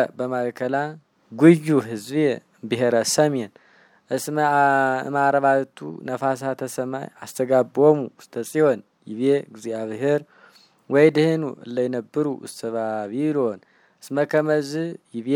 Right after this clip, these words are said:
እግዚአብሔር ዘኩሎ ይመልክ ወተአምሩ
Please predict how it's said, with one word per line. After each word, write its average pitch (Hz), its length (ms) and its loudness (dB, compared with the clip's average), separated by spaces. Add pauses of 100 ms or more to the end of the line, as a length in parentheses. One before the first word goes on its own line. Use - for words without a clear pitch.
እግዚአብሔር 117 800 -4 (120)
ዘኩሎ 110 400 -10 (220)
ይመልክ 131 560 -6 (460)
ወተአምሩ 165 600 4